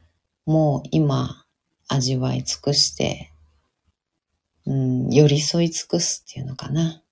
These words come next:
うん、寄り添い尽くして、仲良しのお友達の悩みとか悲しみっていう、とか愚痴とかでもいいかな、をずっと、「うん、うんってそうだよね。辛いよね。そっ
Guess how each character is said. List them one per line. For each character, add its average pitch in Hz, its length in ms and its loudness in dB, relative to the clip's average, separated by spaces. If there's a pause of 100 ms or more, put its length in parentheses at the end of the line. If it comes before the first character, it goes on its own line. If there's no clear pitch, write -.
(120)
う 156 80 0 (100)
ん、 135 200 -2
寄 143 180 -2
り 165 140 0
添 175 280 -4 (140)
い 170 160 -4
尽 - 220 -6
く 175 100 0
し - 160 2
て、 - 380 -6 (1200)
仲 151 300 0
良 143 160 0
し 135 180 -2
の 147 460 0
お 143 100 -2
友 135 340 -2
達 139 320 -4
の 175 400 2
悩 131 320 2
み 131 220 0
と - 100 -4
か 165 300 -4 (100)
悲 147 220 -2
し - 180 -2
み - 180 -2
っ - 40 -8
て - 220 -8
い 151 80 0
う、 139 280 -4 (300)
と 147 120 -4
か 139 140 -2
愚 147 200 2
痴 - 200 -4
と 151 140 -2
か 147 160 -4
で - 140 -6
も - 100 -4
い 135 60 -4
い 135 60 -8
か - 120 -4
な、 214 220 2 (420)
を - 380 2 (340)
ず 165 480 0
っ - 60 -20
と、 196 180 2
「う - 0 -
ん、 190 600 2
う - 20 2
ん 214 60 2
っ - 20 -
て - 120 -4
そ - 320 -6
う - 60 -10
だ - 100 -6
よ 175 100 -6
ね。 196 840 -4
辛 180 380 -4
い 170 120 -6
よ 165 120 -6
ね。 170 420 -4
そ - 220 -6
っ 165 40 -10